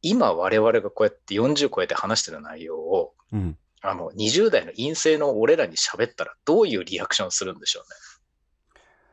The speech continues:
Speaker 2: なんか、「へー」って言ってるけど全然わかんないだろうね。
Speaker 1: <laughs>
Speaker 2: <laughs> な-、なんていうか、そのさ、あの、
Speaker 1: ああ。
Speaker 2: 実感の問題だよね、実感の問題。
Speaker 1: ああ。
Speaker 2: うん。
Speaker 1: いや、でも、あの、
Speaker 2: わかんないっていうのは。
Speaker 1: 二十代の時に、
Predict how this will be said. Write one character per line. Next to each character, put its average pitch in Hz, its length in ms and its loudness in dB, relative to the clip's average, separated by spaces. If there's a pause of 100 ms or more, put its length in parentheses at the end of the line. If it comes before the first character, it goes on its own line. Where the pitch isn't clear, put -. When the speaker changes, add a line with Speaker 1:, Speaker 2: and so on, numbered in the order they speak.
(240)
Speaker 2:
な 123 80 2
ん 127 80 2
か、 104 180 -6
「へ 226 440 2
ー」 - 20 2
っ - 20 -2
て - 120 -8
言 131 100 2
っ - 20 -8
て - 140 -2
る 139 80 2
け 131 80 0
ど 95 60 -4
全 123 160 0
然 135 120 2
わ 113 80 2
か 131 140 0
ん - 20 2
な 98 80 -2
い 85 40 -8
だ - 60 -18
ろ - 100 -20
う - 40 -20
ね。 - 120 -20 (160)
Speaker 1:
<laughs> - 760 2
Speaker 2:
<laughs> - 1500 -2
な-、 151 220 0
な 185 220 4
ん 233 60 2
て 202 100 2
い 123 40 4
う 110 40 -4
か、 110 120 2
そ 110 100 0
の 107 100 2
さ、 95 220 -2 (400)
あ 107 140 0
の、 104 60 2
Speaker 1:
あ - 20 0
あ。 - 20 -4
Speaker 2:
実 110 320 -2
感 262 180 4
の 262 80 6
問 240 200 6
題 233 140 4
だ 254 60 0
よ - 60 0
ね、 98 140 -2
実 98 280 -6
感 139 220 2
の 131 60 2
問 117 200 2
題。 110 200 -4 (160)
Speaker 1:
あ 76 480 -10 (260)
あ。 95 40 -12
Speaker 2:
う 92 60 -6
ん。 87 380 -8 (340)
Speaker 1:
い 90 40 -2
や、 87 40 -2
で 104 140 2
も、 123 360 4
あ 98 40 0
の、 98 80 0
Speaker 2:
わ 101 60 -2
か 120 120 0
ん - 0 -
な 117 60 4
い - 20 4
っ - 20 2
て 143 60 4
い 151 40 6
う 147 40 2
の 143 60 2
は。 113 60 4
Speaker 1:
二 95 80 0
十 87 160 -6
代 - 80 -14
の 90 120 -8
時 139 320 -2
に、 123 340 0